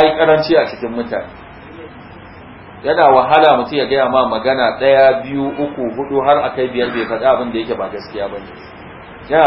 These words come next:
da wahala. Illa man rahimallah. Ba a cewa babu. Yanzu misali,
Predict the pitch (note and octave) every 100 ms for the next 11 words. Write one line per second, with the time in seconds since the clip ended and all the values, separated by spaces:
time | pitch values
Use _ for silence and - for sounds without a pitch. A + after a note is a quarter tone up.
0 | A#2 G#2 G2+ G#2+ - - - - - -
1 | - E3 F3 F3 E3+ E3 E3 E3 D3 -
2 | B2 A#2 G2+ G2 - - - F#3+ D#3 -
3 | - A#2+ B2+ B2 - - - - - -
4 | - - - - - - A#2+ D#3+ E3 -
5 | C3 B2+